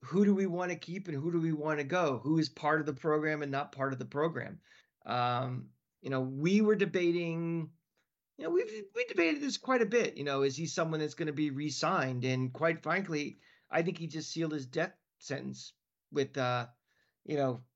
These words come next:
his words and, and his actions the last couple of weeks. Um, you know, the last thing you need in this final six weeks of a lame duck season, not a lame duck for the coach or the G M or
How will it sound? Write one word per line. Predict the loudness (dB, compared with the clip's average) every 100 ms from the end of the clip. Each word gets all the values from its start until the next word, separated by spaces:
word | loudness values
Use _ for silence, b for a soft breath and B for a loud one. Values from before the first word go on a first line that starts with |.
| -12
his | -2 0 0
words | 2 2 2 0
and, | -2
and | -2 -2 -2
his | 2
actions | 2 0 -4 -8
the | -4
last | -4 -4
couple | -8 -8 -10
of | -8
weeks. | -8 -8 -10 -12 -14 _ _ -6
Um, | 2 4 4 4 0 -6 -14 _ _ _ _ _ _ _
you | -2
know, | 0 -2 -8 _ _
the | 0
last | 2 2 2 -2 -4
thing | -2
you | 0 0
need | 0 -4 -6 -6 -8 -8
in | -6 -4
this | -4 -6
final | -4 -2 0 0 0 0 -4 _ _ _ _ _ _ _ _ -14
six | -4 0 0 -2
weeks | -2 -2 -2
of | -6
a | -4
lame | -2 0 0 0 0
duck | 0 0 -2
season, | -10 -6 -4 -4 -2
not | -2 0
a |
lame | 0 -2
duck | -2 -4 -4
for | -8
the |
coach | -8 -2 0 0 -4
or | -6
the | -6
G | -6 -2 0 2
M | 2 0 -2
or | -2 -2 -4